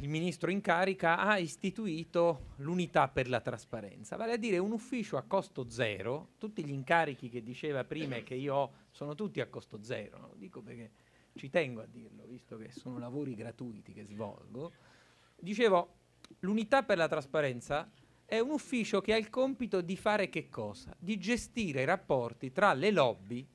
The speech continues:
e il decisore pubblico. E per gestire i rapporti tra le lobby e il Ministero delle Politiche Agricole, pensate, un ministero di grande rilevanza, non pensate, diciamo, all'agricoltore diretto, pensate a tutto il mondo della trasformazione dell'agroalimentare,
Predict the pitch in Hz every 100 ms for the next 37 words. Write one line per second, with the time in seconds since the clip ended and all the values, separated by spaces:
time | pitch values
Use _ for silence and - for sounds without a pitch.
0 | _ 175 147 - 156 151 143 131 127 -
1 | 110 107 - 98 - - - - _ _
2 | _ - - - _ - 208 302 320 185
3 | 190 - 269 240 165 139 - 214 196 147
4 | 123 165 151 160 233 151 156 180 147 123
5 | 113 - 208 143 113 113 120 120 123 113
6 | 117 147 120 113 113 135 - 220 156 -
7 | - _ _ _ 135 139 151 - 240 220
8 | 135 - 98 117 160 214 185 135 113 113
9 | 110 110 98 92 92 - - - - -
10 | - _ - 67 80 147 202 254 247 226
11 | 170 151 139 139 170 170 151 147 143 131
12 | 139 135 143 127 127 120 104 - 107 143
13 | - 233 240 165 - 208 208 185 170 208
14 | 226 208 156 147 143 160 151 - 156 143
15 | 139 - 262 226 143 123 131 127 120 117
16 | 113 107 107 107 98 -